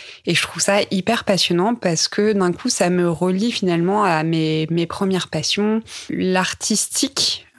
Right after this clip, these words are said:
euh, je pense que le premier point, c'était l'artistique, faire vraiment attention à ses matières, faire attention aux détails. Et au-delà de ça, l'humain, parce que ça me manquait vraiment dans mon parcours, euh,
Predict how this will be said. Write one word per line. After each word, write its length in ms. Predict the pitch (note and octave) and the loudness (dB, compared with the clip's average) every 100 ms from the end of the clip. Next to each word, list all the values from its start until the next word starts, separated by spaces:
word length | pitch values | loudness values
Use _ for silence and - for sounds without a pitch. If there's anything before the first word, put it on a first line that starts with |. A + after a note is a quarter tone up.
| F#3+ | -4
euh, 240 | F3+ F3 | -2 -2
je 80 | - | 0
pense 160 | A3 | 0
que 100 | - | 2
le 100 | G3 | 0
premier 280 | F3 G3+ G3 | 0 0 0
point, 160 | F#3+ A3 | 2 0
c'était 440 | - F#3+ F3 F3 | 0 0 2 2
l'artistique, 800 | F3 F3 - - - - A#3+ A#3 | 2 0 -2 -6 -4 -2 -2 -2
faire 200 | - F3+ | 0 0
vraiment 320 | F3 F3 F#3+ | 2 0 2
attention 520 | F#3+ F3+ F3+ - G3+ G3 | 2 0 -2 0 0 0
à 100 | F3+ | 0
ses 140 | E3+ | 0
matières, 540 | E3+ E3+ - A3 G#3+ | -2 0 0 2 2
faire 200 | G3 F3 | 0 0
attention 480 | E3+ F3 F3 - F#3 | 0 0 -2 0 0
aux 60 | F3 | 0
détails. 480 | F3 E3+ G#3 A#3 - - - - - - | -2 -2 -2 -2 -4 -18 -18 -18 -20 -4
Et 100 | F3+ | -2
au-delà 240 | F3 F3+ | 2 0
de 60 | E3+ | 0
ça, 240 | A3+ A3+ - | 2 2 0
l'humain, 500 | F3+ F3+ F#3+ G3 C4 - | 0 2 2 0 -2 -4
parce 180 | F#3+ F3+ | -2 -2
que 140 | - | -2
ça 320 | F#3 - F3 F3 | -2 0 0 2
me 400 | F3 F#3 F#3+ F3+ | 2 2 2 2
manquait 400 | F3+ F3+ - G3+ | 2 0 0 0
vraiment 720 | F#3 F#3 F3+ G3 G3 G3+ G#3 | 0 -2 0 0 2 2 0
dans 200 | F#3 F3 | 0 0
mon 260 | E3+ E3 | 0 0
parcours, 640 | E3 F#3+ F3+ - G3 F#3+ F3+ | -2 -4 -6 -6 -6 -4 -2
euh, 420 | E3 E3 D#3+ D#3+ | -2 -2 -4 -4